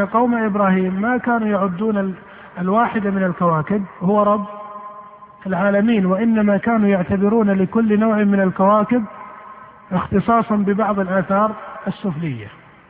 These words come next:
فالأمطار مثلا فرع عن حركة الزهرة مثلا مع حركة كذا، و-، وال-، ال-، ال-، ال-، الرياح فرع عن حركة كذا وهلم جرا. واضح؟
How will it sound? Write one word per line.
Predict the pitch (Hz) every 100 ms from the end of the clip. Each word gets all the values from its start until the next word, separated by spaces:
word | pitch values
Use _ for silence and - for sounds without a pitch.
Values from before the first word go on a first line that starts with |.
| - - _ _ -
فالأمطار | 185 180 190 214 208
مثلا | 185 180 185 165
فرع | 202 202
عن | 160 175 160
حركة | 202 190 185 -
الزهرة | 160 143 190 185 165
مثلا | 170 202 220 226 - - - - -
مع | 165
حركة | 143 196 185 170 -
كذا، | 202 220
و-، | 202 190 180
وال-، | 175 170 160 - - - -
ال-، | - 165
ال-، | 160
ال-، | 156 147 147 151 165
الرياح | 170 196 202
فرع | - 202
عن | 175 180
حركة | - 196 185
كذا | 175 202 220
وهلم | 214 196 196 170
جرا. | 147 135 117 110 - - - - - -
واضح؟ | 156 160